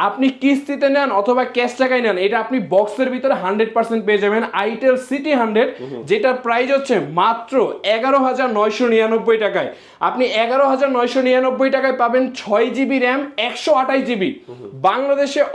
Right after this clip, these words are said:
Speaker 1: অফিসিয়াল ফোনগুলোর ভিতরে যদি বলেন, একটা ইন্টারন্যাশনাল ব্র্যান্ডের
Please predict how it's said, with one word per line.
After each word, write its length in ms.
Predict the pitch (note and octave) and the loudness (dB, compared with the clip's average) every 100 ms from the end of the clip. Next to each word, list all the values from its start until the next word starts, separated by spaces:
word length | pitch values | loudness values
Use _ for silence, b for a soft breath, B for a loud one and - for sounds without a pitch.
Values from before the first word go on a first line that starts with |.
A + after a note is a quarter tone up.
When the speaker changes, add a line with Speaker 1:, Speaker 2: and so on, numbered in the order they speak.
| A3 | 2
Speaker 1:
অফিসিয়াল 480 | - D4+ D4 D4+ C#4+ C#4+ | 2 0 0 4 4 4
ফোনগুলোর 440 | A#3+ A#3+ A#3+ A#3 A3 | 0 0 2 2 0
ভিতরে 180 | G#3+ G#3+ | -4 -2
যদি 120 | G3+ G3 | 0 2
বলেন, 160 | F#3 F3+ | 2 -2
একটা 120 | - F#3+ A3 | -2 2 2
ইন্টারন্যাশনাল 500 | A#3 B3+ B3+ B3+ A3+ C#3+ | 2 2 0 0 -2 0
ব্র্যান্ডের 380 | F#3+ G#3+ A#3+ | -2 0 0